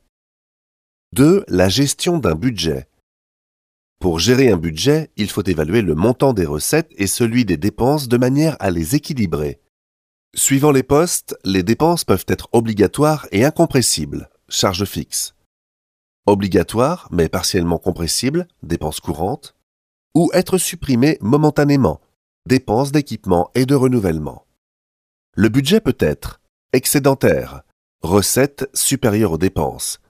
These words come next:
ce qui permet d'épargner. Équilibré, recettes égale dépenses, ce qui ne permet pas de faire face à une dépense imprévue.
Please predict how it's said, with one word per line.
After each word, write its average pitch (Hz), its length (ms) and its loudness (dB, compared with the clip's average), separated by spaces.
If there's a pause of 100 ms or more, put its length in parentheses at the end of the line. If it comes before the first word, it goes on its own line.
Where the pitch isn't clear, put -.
(120)
ce - 180 -4
qui 143 160 -4
permet 120 320 2
d'épargner. 104 720 0 (640)
Équilibré, 117 720 2 (120)
recettes 98 600 0
égale 78 380 -6
dépenses, 104 580 -4 (320)
ce - 140 -4
qui 135 160 -4
ne 131 80 2
permet 123 240 2
pas 131 140 4
de 92 120 0
faire 87 260 -4
face 139 400 0
à 98 120 2
une 92 180 0
dépense 127 460 0
imprévue. 85 500 -4